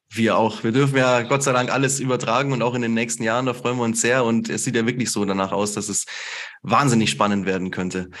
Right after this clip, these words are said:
Also das, äh, Sportliche haben wir mal so, äh, abgehandelt jetzt dann für dieses, äh, für diese Partie gegen Freiburg. Wir wollen natürlich aber auch gerne ein bisschen was über dich erfahren. Das ist so unser Ding hier im Talk, äh, bei Magenta Sport, dass wir auch da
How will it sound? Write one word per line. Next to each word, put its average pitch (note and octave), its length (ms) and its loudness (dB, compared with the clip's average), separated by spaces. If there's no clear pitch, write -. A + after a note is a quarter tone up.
Also C3 300 2
das, C3+ 320 2
äh, C3 140 2
Sportliche D#3+ 560 2
haben C#3+ 100 4
wir D#3+ 80 2
mal D3 240 2
so, D3 300 0
äh, - 20 -4
abgehandelt C3+ 880 -2
jetzt C#3+ 300 -4
dann B2+ 280 0
für B2+ 200 -4
dieses, B2 360 -4
äh, A#2 240 2
für A2+ 120 -6
diese A#2 180 -4
Partie B2 320 -2
gegen A#2+ 240 -2
Freiburg. C3 420 0
Wir A#2+ 120 -2
wollen D3 100 2
natürlich D3 380 0
aber B2+ 200 0
auch B2 140 -2
gerne B2+ 220 0
ein A#2 80 -4
bisschen C3 260 -2
was A2 160 -2
über A2 160 -2
dich A2+ 220 -4
erfahren. F#2 440 -2
Das G2 140 -4
ist A#2+ 160 -4
so A#2 160 0
unser A2+ 220 0
Ding D#3 180 0
hier F3 300 4
im C#3+ 180 -2
Talk, D#3 420 0
äh, C3 300 -2
bei B2+ 100 0
Magenta B2+ 440 -2
Sport, B2 320 -2
dass A#2+ 140 -4
wir G2 100 -2
auch G#2+ 100 -2
da B2 280 0